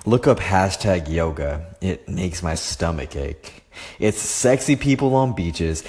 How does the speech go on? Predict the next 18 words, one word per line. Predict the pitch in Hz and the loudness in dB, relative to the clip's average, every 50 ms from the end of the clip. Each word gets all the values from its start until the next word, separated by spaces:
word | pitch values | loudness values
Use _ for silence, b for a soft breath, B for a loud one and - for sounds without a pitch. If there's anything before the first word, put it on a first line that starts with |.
| B B | B B
and | - 87 98 | 0 2 2
asses | 98 95 90 85 - - 73 69 69 - | 4 4 2 0 -2 -4 -6 -6 -6 -6
shaped | - - 101 90 85 - | -2 0 0 0 0 0
like | 90 82 78 73 - | 0 0 0 -2 -6
peaches, | - - 98 92 - - - - - - - - B B B B | -4 -2 -2 -2 -2 -4 -8 -8 -8 -6 -8 -10 B B B B
sucking | - - 117 104 - 120 107 | 0 2 2 4 4 4 2
up | 101 92 - | 2 2 2
likes | 85 87 98 107 98 - - | 4 4 4 4 4 0 -2
and | 95 87 - | -4 -4 2
follows | - 98 92 92 90 87 85 82 78 | 2 4 4 4 2 2 0 -2 0
like | 82 82 82 80 - | 0 0 -2 -2 -4
leeches. | 73 82 95 92 - - - - - 82 87 - - B B B B B B | -2 -2 -2 -2 -2 -4 -8 -8 -8 -8 -10 -12 -14 B B B B B B
So | - - - 104 95 92 - - - | -12 -4 -2 0 0 0 -2 -4 -4
that's | 95 90 92 92 95 92 92 - - 82 | -2 0 0 2 2 0 0 -2 -4 -6
what | 80 80 78 | -4 -4 -2
yoga | 76 82 82 80 76 76 78 76 | -2 0 -2 -2 -2 -4 -4 -4
really | 71 71 76 82 85 85 82 78 76 73 71 | -4 -4 -2 0 0 0 0 -2 -4 -4 -4
is. | 71 71 69 67 - 82 - - - | -4 -6 -6 -6 -8 -10 -12 -14 -16